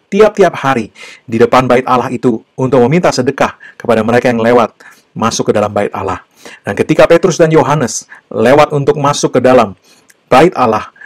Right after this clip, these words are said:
mereka berjumpa dengan orang ini dan mereka memerintahkan kesembuhan terjadi. Petrus berkata, "Emas dan perak tidak ada padaku, tetapi apa yang ada padaku, kuberikan kepadamu. Di dalam nama Yesus Kristus orang Nazaret itu,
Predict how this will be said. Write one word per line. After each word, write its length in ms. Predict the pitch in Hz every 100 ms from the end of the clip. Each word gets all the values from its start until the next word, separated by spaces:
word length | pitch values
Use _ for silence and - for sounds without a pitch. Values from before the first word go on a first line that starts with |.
| - _ 110
mereka 240 | 113 117
berjumpa 400 | 110 135 165 175
dengan 160 | 165 165
orang 240 | 151 156
ini 240 | 165 120 - - -
dan 160 | 110
mereka 640 | 107 - 120 165 147 104 - -
memerintahkan 960 | - 113 117 143 214 208 165 - 151 131
kesembuhan 640 | 127 - 127 135 165 117
terjadi. 400 | 113 98 104 98 92 - - - - _ -
Petrus 380 | 127 127 135 135
berkata, 560 | 131 - 135 127 117 -
"Emas 320 | 110 135 123
dan 160 | 127 120
perak 320 | 139 143 -
tidak 240 | 135 123
ada 80 | 113
padaku, 320 | 104 98 - 95 -
tetapi 320 | - 117 123
apa 160 | 139 156
yang 80 | 151
ada 80 |
padaku, 400 | 156 151 156 127 - - - -
kuberikan 400 | 120 117 127 113
kepadamu. 480 | 113 101 101 95 87 - -
Di 80 | 110
dalam 240 | 101 101
nama 320 | 117 165 190
Yesus 480 | 180 185 190 - -
Kristus 400 | - 165 156 151
orang 160 | 139 127
Nazaret 320 | 117 117 120
itu, 240 | 127 104